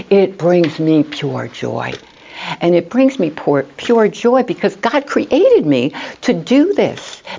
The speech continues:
He created me <laughs> with that in mind. And that's just one of the gifts that I flow in. And we all have gifts that God has given us. They're all different, but we all have gifts. And when you step into that gift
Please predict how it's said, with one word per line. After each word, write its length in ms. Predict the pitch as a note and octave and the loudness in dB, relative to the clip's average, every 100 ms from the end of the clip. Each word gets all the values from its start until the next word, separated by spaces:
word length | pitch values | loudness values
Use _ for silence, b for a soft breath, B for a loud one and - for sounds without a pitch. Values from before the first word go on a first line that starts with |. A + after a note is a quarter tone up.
| - | -6
He 120 | A#3+ | -4
created 680 | - A3+ A3+ C4 D4 A#3 - | -2 -2 2 4 4 4 2
me 60 | G#3+ | 0
<laughs> 120 | - | 0
with 160 | - | -2
that 280 | - E3+ - | 0 -2 -2
in 220 | F#3+ F#3 | -2 -2
mind. 580 | F#3 G#3+ C4+ A#3+ D3 D3+ - B B B B | -2 0 0 0 0 -2 -6 B B B B
And 200 | B3 B3 D4+ B | 0 0 -4 B
that's 260 | A#3+ - | -6 -2
just 220 | B3 B3 | -2 0
one 280 | G3 G3 A3 | -2 0 2
of 80 | G#3+ | 2
the 80 | G3+ | -2
gifts 540 | - D4+ D4+ - - | 0 0 0 -4 -6
that 200 | - F3+ - | -4 -4 -4
I 160 | F3+ | -4
flow 460 | G3 - A#3 C4 C4 | -4 -4 0 2 4
in. 320 | D#3+ A#2+ C3+ B B F3 B | 2 0 -4 B B -10 B
And 140 | G3 | 0
we 160 | F#3 - - | 0 0 0
all 480 | E3 G#3 G3+ C3+ | 2 4 2 0
have 480 | - - - D3+ C3 - _ | -4 -10 -6 -6 -6 -12 _
gifts 400 | - G3+ - - | -2 -2 -2 -8
that 160 | C#3+ - | -10 -6
God 220 | C3 B2+ | -6 -6
has 180 | C3+ - | -8 -6
given 320 | C3+ B2 A#2+ | -6 -4 -6
us. 180 | A#2 - | -10 -6
They're 140 | - | -4
all 280 | G2+ G#2+ - - | -2 -6 -6 -4
different, 440 | F3 F#3 C4 B3 - B B | -2 0 0 0 -4 B B
but 80 | C3+ | -2
we 200 | B2+ - - | 0 -2 0
all 240 | C#3+ F3+ | 0 2
have 360 | F3 - D3+ - | 0 -4 -6 -2
gifts. 380 | C#3+ B2 - - B B | -2 -2 -6 -16 B B
And 180 | - A#2 | -2 2
when 180 | B2 C3+ | 4 6
you 180 | D#3 B3+ | 6 4
step 380 | - A3+ G#3+ | 2 -2 0
into 240 | G3+ F#3+ G3 | 0 0 -2
that 240 | G3+ G#3 | -2 -2
gift 380 | - C3+ - - | -2 -2 -2 -12